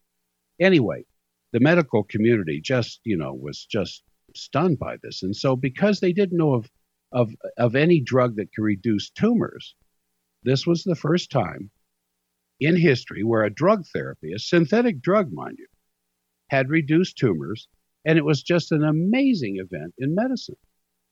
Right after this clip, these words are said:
And it was in all the papers. And of course, there was no internet in those days, but it really spread around the world that cancer's magic bullet might be right around the corner.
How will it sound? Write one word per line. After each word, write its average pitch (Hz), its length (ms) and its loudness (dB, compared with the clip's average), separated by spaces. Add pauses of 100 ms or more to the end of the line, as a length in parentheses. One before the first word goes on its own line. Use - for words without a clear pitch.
(280)
And 160 100 2
it 165 60 4
was 156 160 0
in 160 160 2
all 147 260 4
the 196 80 2
papers. 123 560 -2
And 123 140 -2
of - 440 -16
course, 143 200 0
there 127 140 0
was 120 200 0
no 123 220 2
internet 95 460 0 (260)
in 90 120 -4
those 82 260 -8
days, 78 360 -6
but 101 140 -4
it 95 100 -6
really 156 300 0
spread 120 320 -2
around 113 280 0
the 98 80 -2
world 92 360 -6
that 107 180 -8
cancer's 135 560 -4
magic 135 520 -4 (100)
bullet 127 400 0 (1080)
might 113 320 0
be 127 140 2
right 107 240 2
around 87 300 -2
the 90 60 -8
corner. - 480 -2